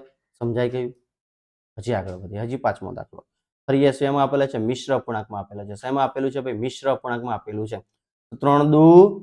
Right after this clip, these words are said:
છ. છ ને કેટલા થાય? સાત. અને સાતના છેદમાં બે. ભાગ્યાની જગ્યાએ શું આવશે? ગુણ્યા. તો એકના છેદમાં ચાર. ચલો હવે અંશનો ગુણાકાર અંશમાં. સાત એકા સાત અને અહીંયા બે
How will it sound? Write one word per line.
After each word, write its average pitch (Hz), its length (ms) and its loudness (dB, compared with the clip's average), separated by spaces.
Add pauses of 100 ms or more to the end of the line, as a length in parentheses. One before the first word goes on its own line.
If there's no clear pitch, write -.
(140)
છ. - 40 0 (340)
છ - 60 -8 (120)
ને 147 220 2
કેટલા 160 240 2
થાય? 165 300 4
સાત. 123 360 4 (160)
અને 117 120 -8
સાતના 139 400 0
છેદમાં 131 600 -2
બે. 143 120 6 (380)
ભાગ્યાની 131 420 2
જગ્યાએ 127 340 0
શું 170 160 2
આવશે? 160 280 2 (120)
ગુણ્યા. 123 460 0 (340)
તો - 100 -20
એકના 135 400 0
છેદમાં 113 560 2 (280)
ચાર. - 240 -8 (600)
ચલો 104 220 -14
હવે 98 200 -8 (440)
અંશનો 135 320 -2
ગુણાકાર 123 360 0
અંશમાં. 120 320 -6
સાત 120 680 2
એકા 98 380 -6
સાત 104 500 -4 (400)
અને 98 120 -14
અહીંયા 110 240 -8
બે 107 220 -2